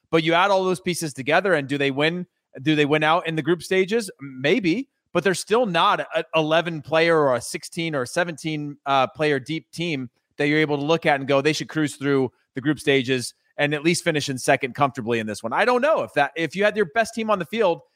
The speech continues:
and you added those pieces, would they still be good enough to, to get out of these, the, the group stages? Maybe, maybe not. I don't know. What's your take on that?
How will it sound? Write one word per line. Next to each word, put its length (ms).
and 100
you 80
added 240
those 180
pieces, 380
would 140
they 80
still 320
be 100
good 220
enough 280
to, 380
to 460
get 160
out 120
of 60
these, 180
the, 160
the 60
group 200
stages? 520
Maybe, 440
maybe 240
not. 260
I 80
don't 80
know. 120
What's 240
your 80
take 220
on 100
that? 80